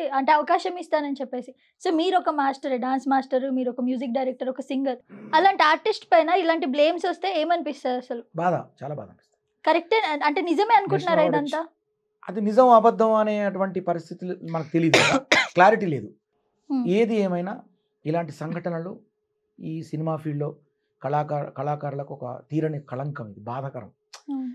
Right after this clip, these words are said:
Speaker 2: అంటే ఇక్కడ ఆయన చేసిండా లేదా, లేకపోతే అమ్మాయి నిజమా కాదా అనేది పూర్వాపరాలు ఇందరు ఇప్పుడు తెలియక ముందు నన్ను క్వశ్చన్ వేసినావు.
Speaker 1: అవును.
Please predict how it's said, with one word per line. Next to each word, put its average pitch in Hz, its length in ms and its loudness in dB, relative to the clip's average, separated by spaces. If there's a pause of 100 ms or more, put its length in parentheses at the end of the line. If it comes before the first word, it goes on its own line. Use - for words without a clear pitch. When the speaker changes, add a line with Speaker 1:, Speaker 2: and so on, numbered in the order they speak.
(140)
Speaker 2:
అంటే 185 220 0 (100)
ఇక్కడ 220 200 -2 (360)
ఆయన 160 120 -4
చేసిండా 185 520 -2
లేదా, 190 380 -2
లేకపోతే 170 260 -4
అమ్మాయి 165 440 -4
నిజమా 170 320 -4
కాదా 160 340 -4 (540)
అనేది 175 180 -4
పూర్వాపరాలు 180 680 2
ఇందరు 165 320 2
ఇప్పుడు 156 220 -10
తెలియక 180 420 -2
ముందు 190 120 -2
నన్ను 175 320 -2 (180)
క్వశ్చన్ 165 240 -8
వేసినావు. 120 300 -14 (220)
Speaker 1:
అవును. 269 260 -4